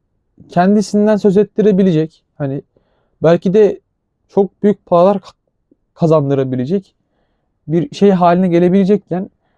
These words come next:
o hataları yapınca, e, merak eden kitle haricinde kimse gitmiyor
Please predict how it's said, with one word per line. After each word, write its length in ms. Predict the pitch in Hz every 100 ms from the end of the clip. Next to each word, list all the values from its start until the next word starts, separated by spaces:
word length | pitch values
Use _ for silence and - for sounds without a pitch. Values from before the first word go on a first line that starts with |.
| _ -
o 100 | 214
hataları 440 | 226 214 208 202
yapınca, 580 | 214 208 208 175 202 320 - _ _ _ _ -
e, 220 | - - - - - - _ _ _ _ _ 151
merak 360 | 175 240 247
eden 200 | 185 190
kitle 320 | 156 226 -
haricinde 500 | 196 202 196 185 202
kimse 340 | 202 254 226 220
gitmiyor 360 | 180 - 117